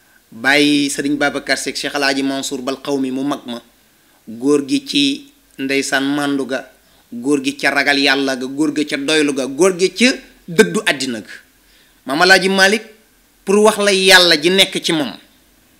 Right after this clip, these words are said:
Te Yàlla ku amul basira, sa lamp basira, sa lamp xol bu tàkkul doo ko mën a gis, sa lamp xol bu fayee doo gis Yàlla. Seydil Hadji Malick nag lamp xolam dafa tàkkoon, Yàlla rek la doon dund, Yàlla la doon gis.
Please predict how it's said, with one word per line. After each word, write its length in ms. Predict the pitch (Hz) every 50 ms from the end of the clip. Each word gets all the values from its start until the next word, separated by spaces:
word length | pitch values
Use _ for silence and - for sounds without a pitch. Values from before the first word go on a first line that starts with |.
| _ _ _ _ _ _ _
Te 80 | - 165 170
Yàlla 500 | 185 196 208 208 208 208 208 226 - - - - - _ _ _ -
ku 120 | - - -
amul 280 | 214 220 220 220 220
basira, 640 | 196 170 202 202 196 - - 214 185 170 147 127 107 - - - _
sa 160 | - - 190
lamp 320 | 185 185 180 180 180 - 175 156 143
basira, 400 | 160 156 156 - 151 147 135 123
sa 160 | - - 165
lamp 320 | 165 170 165 170 170 170 - 165 - - _ -
xol 220 | 180 147 - - - - _ _ _ _ -
bu 120 | 139 156 151 -
tàkkul 380 | - 175 - - - 160 143 139
doo 140 | 147 156 147
ko 100 | - 160
mën 200 | 165 165 156 151
a 40 | 139 123
gis, 260 | 127 120 - - - - - -
sa 140 | - - 190
lamp 300 | 185 190 190 190 190 185 165 - _
xol 140 | 202 185 170
bu 100 | 165 165
fayee 360 | 160 - - 190 185 170 151 143
doo 160 | 135 143 139 127
gis 180 | 127 - -
Yàlla. 280 | 135 117 107 101 85 - - - _ _ _ _
Seydil 300 | - - 214 196 196 190
Hadji 260 | 180 180 185 165 165 160
Malick 280 | 165 156 156 156 143
nag 200 | 151 147 139 -
lamp 400 | 143 143 151 170 180 185 180 - 202 185 - - -
xolam 300 | - 175 156 147 147 139
dafa 180 | - - 160 143
tàkkoon, 460 | - - 160 151 - - 151 143 143
Yàlla 260 | 143 143 143 147 156
rek 120 | 151 151 151
la 80 | 147
doon 180 | 139 139 135 131
dund, 160 | 123 123 127 123
Yàlla 260 | 127 120 120 120 117
la 100 | 117 113
doon 220 | 107 110 110 113 104
gis. 260 | 107 101 - -